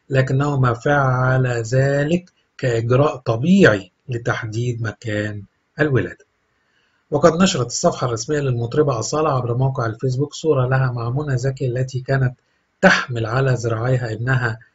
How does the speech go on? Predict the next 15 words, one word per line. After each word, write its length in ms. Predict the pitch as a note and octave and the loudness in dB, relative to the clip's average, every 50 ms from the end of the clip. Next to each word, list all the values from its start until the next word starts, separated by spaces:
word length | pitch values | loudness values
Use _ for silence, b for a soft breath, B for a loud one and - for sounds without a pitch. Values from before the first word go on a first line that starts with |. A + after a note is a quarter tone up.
| b b b | b b b
سليم 400 | - - B2+ A#2 A#2 C3+ D3 C3+ | -8 -4 -2 0 0 0 0 -2
في 220 | C3 - A#2+ A#2+ | -4 -4 -2 4
أول 320 | C#3 F3 F3+ D#3 C#3 A#2+ A2+ | 4 6 6 6 4 2 0
ظهور 340 | A#2 A2+ A#2+ C3+ C3+ C3 C3 | -2 0 2 2 2 2 2
له 220 | B2+ B2 C3 B2+ | 0 0 0 0
خلال 420 | B2 - - A#2 B2+ D3 D3+ C#3+ | -2 -2 -2 0 0 2 2 2
الاحتفال 960 | B2 A2+ A2+ - - - C3 A#2 - - A#2+ A#2 A#2 A#2 A#2 A#2 A#2 A#2 A#2 A#2 b b b b b _ _ | 0 -2 -2 -8 -10 -10 -10 -10 -8 -6 -4 -2 -2 0 0 0 -2 -4 -4 -8 b b b b b _ _
بعيد 680 | B2+ A2 G2+ G2+ G#2+ A2 G#2+ G#2+ G#2+ G#2 F#2 - _ - _ _ _ _ _ _ _ _ | -6 -4 -4 -2 -2 -2 -2 0 -2 -2 -4 -6 _ -20 _ _ _ _ _ _ _ _
ميلادها. 500 | C3 B2 A2+ A2 G2 G2 F2+ F#2+ - - _ _ _ _ _ _ _ _ _ _ _ _ _ _ _ _ _ _ _ _ _ _ _ _ _ _ _ _ _ _ _ _ _ _ _ _ _ _ _ _ _ _ _ _ _ _ _ _ _ _ _ | 0 2 2 2 0 -2 -8 -10 -14 -14 _ _ _ _ _ _ _ _ _ _ _ _ _ _ _ _ _ _ _ _ _ _ _ _ _ _ _ _ _ _ _ _ _ _ _ _ _ _ _ _ _ _ _ _ _ _ _ _ _ _ _
هنا 280 | A#2+ A2 A2+ A2 A2 G#2 | -6 -4 -4 -4 -4 -6
أصالة 460 | F#2+ - - A#2 G#2+ A2+ B2 C3 B2+ | -8 -8 -8 -6 -4 -2 -2 -2 -2
مع 160 | A#2 G#2+ G2+ | -4 -6 -8
منى 220 | G2 G#2 G#2 G#2 G#2 | -8 -10 -8 -8 -8
زكي 440 | F#2 G2 G#2 - - C3 B2+ B2+ A#2+ | -8 -8 -10 -10 -8 -8 -6 -6 -6
وابنها. 600 | A2+ G#2 G2 G2 G2+ G#2+ A2 G#2 A#2 C3+ C3 | -8 -8 -10 -10 -10 -8 -8 -4 -4 -4 -6